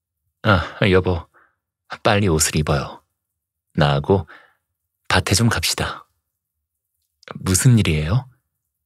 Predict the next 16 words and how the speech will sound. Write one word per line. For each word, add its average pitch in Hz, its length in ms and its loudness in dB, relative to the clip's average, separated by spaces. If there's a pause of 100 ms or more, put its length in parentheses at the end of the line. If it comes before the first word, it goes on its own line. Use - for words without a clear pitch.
(260)
그의 90 200 4
아내가 69 320 0
물었다. 76 540 -6 (1200)
"토끼하고 107 800 2
빵과 104 380 2
브랜디를 92 520 0
걸고 80 520 -2 (800)
달리기 82 360 0
시합을 78 420 2
하기로 76 240 0
했거든. 80 480 -2 (960)
그러니까 80 560 0 (920)
당신도 180 380 2
같이 - 280 -2
가줘야겠어." - 920 -2 (1080)
"아, 120 260 0